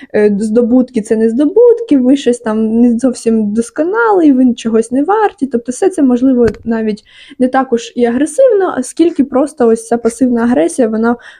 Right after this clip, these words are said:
вже накопичується. Так, ви повсякчас слухаєте про те, що ваше, там, не знаю, в'язання, ваші там малюнки, ну, що ти, що ти там малюєш, чорті що, ти все одно ні на що не здатна, ха-ха-ха,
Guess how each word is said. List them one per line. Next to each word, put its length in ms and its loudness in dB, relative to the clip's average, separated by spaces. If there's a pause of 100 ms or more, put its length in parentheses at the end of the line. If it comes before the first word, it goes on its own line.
(140)
вже 220 2
накопичується. 920 -2
Так, 240 -4
ви 100 0
повсякчас 560 -2
слухаєте 440 0
про 140 -6
те, 200 -4
що 160 -6
ваше, 300 -4
там, 220 -4
не 60 -4
знаю, 320 -4
в'язання, 800 0
ваші 340 -4
там 160 -10
малюнки, 580 0
ну, 160 2
що 160 -4
ти, 260 -2
що 160 -4
ти 140 -4
там 180 0
малюєш, 420 -2
чорті 300 -4
що, 220 -6
ти 160 -4
все 180 -2
одно 200 0
ні 160 -2
на 100 -6
що 180 -8
не 120 -2
здатна, 540 -2
ха-ха-ха, 640 -6